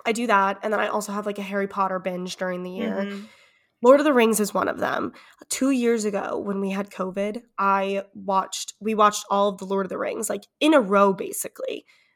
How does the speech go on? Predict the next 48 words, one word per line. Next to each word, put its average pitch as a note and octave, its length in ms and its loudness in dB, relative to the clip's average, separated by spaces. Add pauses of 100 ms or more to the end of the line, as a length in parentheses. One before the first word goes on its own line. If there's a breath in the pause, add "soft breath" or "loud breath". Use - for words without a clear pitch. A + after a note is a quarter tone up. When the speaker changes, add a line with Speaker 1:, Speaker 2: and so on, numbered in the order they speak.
(100)
Speaker 1:
Not, C4 300 10
like, A#3 140 2
Speaker 2:
Damn. F#3 100 -8
Speaker 1:
c-, G3+ 140 -8 (120)
like, A3 240 0
not A3+ 320 4
right G3+ 200 4
in A#3 100 -2
a A#3 80 -2
row, B3+ 220 2
but, A3+ 160 -2
like, G#3 160 -2
we G#3 100 -4
watched G3+ 300 0
one, G3+ 180 0
and G3 80 -2
then G3 80 -2
we, G3 180 -2
like, G3+ 280 -2
an G3 100 -2
hour G3 260 4
later, G3 320 0
we F#3+ 140 -6
were F#3+ 100 -2
like, G#3 320 -6 (240)
"Okay, B3+ 200 0
let's B3 180 2
watch B3 220 4
the B3 40 2
next A#3+ 240 2
one." A3 320 6
<laughs> - 40 10
And D4+ 280 8
then, D4+ 280 8
like, D4+ 240 2 (500)
Speaker 2:
That's, A#3+ 160 2
like, - 140 -2
a G4+ 40 0
Speaker 1:
two C4+ 120 4
Speaker 2:
big C#4+ 100 8
Speaker 1:
days D#4+ 200 6
Speaker 2:
time - 20 -2
Speaker 1:
later. D#4+ 400 8
Speaker 2:
commitment. - 340 -6 (680 soft breath)
I've A3+ 160 2
really B3+ 200 6
been D4+ 220 2
wanting D4+ 440 -4